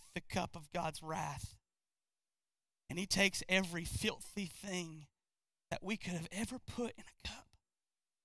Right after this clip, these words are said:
Our sins are floating around in it. You know what the Bible says that Jesus does?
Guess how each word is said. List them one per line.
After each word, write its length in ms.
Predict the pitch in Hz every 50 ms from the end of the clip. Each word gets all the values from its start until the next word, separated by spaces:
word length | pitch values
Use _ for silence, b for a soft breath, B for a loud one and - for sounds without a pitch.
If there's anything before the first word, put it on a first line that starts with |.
| _ _ _ _ _ _ _ _ _ _ _ _ _ _ _ _
Our 160 | - 262 262 240
sins 500 | - - - - 285 269 254 240 214 -
are 80 | 247
floating 500 | 220 - - 233 233 240 247 240 233 220
around 100 | 226 220
in 380 | 208 196 180 - - - - -
it. 120 | - _ _ _ _ _ _ _ _ _ _ _ _ _ _ _ _ _ _ _ _ _ _ _ _ _ _ _ _ _ _ _ _ _ _ _ _ _ _ _ _ _ _ _
You 80 | -
know 80 | 226 247
what 140 | 240 226 -
the 80 | 226
Bible 340 | 190 220 180 190 214 - 233
says 320 | 214 - - 202 220 214 -
that 120 | - 233
Jesus 380 | - - 226 226 - 247 240 -
does? 440 | - - 254 254 247 - - -